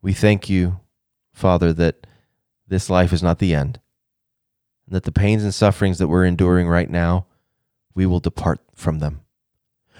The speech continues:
We will leave them behind and enter into our rest, enter into your glory. And all of the things that we've experienced now, Lord,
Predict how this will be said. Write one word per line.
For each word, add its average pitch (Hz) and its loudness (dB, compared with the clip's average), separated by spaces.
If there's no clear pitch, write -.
We 101 4
will 98 4
leave 117 4
them 120 2
behind 104 2
and 95 2
enter 113 0
into 110 2
our 90 2
rest, 98 4
enter 104 -2
into 98 -2
your 98 4
glory. 95 2
And 92 -4
all 110 2
of 113 2
the 98 -2
things 92 -2
that 90 -4
we've 85 0
experienced 80 -4
now, 85 -6
Lord, 73 -6